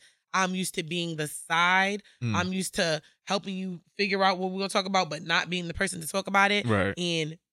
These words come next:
Speaker 1: Biggs wasn't there, and Reg couldn't come in the cover, and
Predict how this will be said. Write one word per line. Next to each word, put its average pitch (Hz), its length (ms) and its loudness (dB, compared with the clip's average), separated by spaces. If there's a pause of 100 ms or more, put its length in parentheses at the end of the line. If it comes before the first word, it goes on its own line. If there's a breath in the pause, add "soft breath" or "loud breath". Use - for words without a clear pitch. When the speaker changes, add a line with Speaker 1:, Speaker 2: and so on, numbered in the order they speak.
Speaker 1:
Biggs 185 300 0
wasn't 196 320 0
there, 196 460 4
and 160 280 -4
Reg 175 220 0
couldn't - 200 -6
come 180 180 0
in 185 60 0
the 180 60 -4
cover, 190 540 4
and 156 420 -4